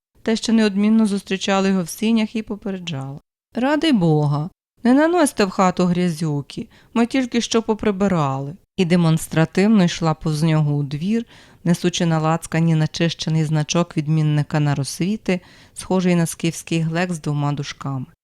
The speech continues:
Андрій заткував у темний куток, тулився до стіни, щоб дати їй дорогу, і мовчки скаженів.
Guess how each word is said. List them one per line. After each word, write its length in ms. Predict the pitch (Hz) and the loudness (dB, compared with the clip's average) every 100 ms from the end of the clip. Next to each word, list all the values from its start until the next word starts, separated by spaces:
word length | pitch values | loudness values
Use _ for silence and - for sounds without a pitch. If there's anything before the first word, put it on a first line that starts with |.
| - | -4
Андрій 440 | 190 185 185 247 | 0 2 2 2
заткував 580 | 208 190 - 185 196 202 | 2 0 0 0 2 0
у 40 | 190 | -2
темний 420 | - 190 180 160 | 0 2 2 0
куток, 520 | - - 180 202 - | -4 -6 -2 -4 -4
тулився 500 | - 175 180 175 160 | -4 0 0 -2 -4
до 140 | 156 | -4
стіни, 480 | 151 - 151 156 185 | -6 -6 -2 0 0
щоб 280 | - 185 147 | -2 -8 -6
дати 280 | 151 147 160 | -6 -4 -6
їй 200 | 143 143 | -8 -6
дорогу, 520 | 151 160 156 143 156 | -2 0 0 0 -2
і 40 | |
мовчки 460 | 165 202 226 - 180 | 0 -2 -4 -6 -14
скаженів. 720 | - 165 156 160 151 143 135 | -10 -8 -4 -2 -2 -2 -4